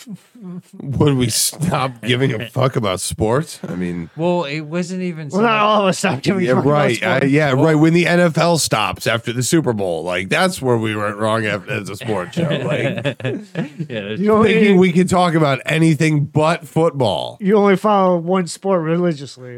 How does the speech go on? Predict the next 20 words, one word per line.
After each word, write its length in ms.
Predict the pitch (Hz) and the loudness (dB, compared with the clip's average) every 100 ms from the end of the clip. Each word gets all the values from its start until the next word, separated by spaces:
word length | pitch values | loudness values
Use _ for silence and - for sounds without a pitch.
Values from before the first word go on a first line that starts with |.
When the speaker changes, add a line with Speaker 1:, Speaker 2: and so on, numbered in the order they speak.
| 123 | -2
Speaker 1:
Yeah, 380 | 165 151 110 120 | 2 2 0 0
and 160 | 151 170 | 2 4
then 120 | 160 | 4
every 220 | 165 175 | 4 4
now 200 | 165 170 | 4 4
and 100 | 160 | 4
again 200 | 151 151 | 4 4
you 120 | 147 | 6
look 180 | 156 151 | 6 4
at 120 | 147 | 2
Stofe 340 | - 165 160 143 | 2 4 4 2
and 140 | 135 | 2
go, 200 | 127 127 | 2 4
"What's 400 | 120 123 151 175 | 4 4 2 2
up 160 | 156 151 | 0 2
in 140 | 165 | 4
M 180 | 165 170 | 4 4
M 180 | 180 185 | 4 4
A?" 440 | 190 175 104 85 | 4 4 2 0
Like, 480 | 98 123 131 127 - | 0 0 2 -2 -6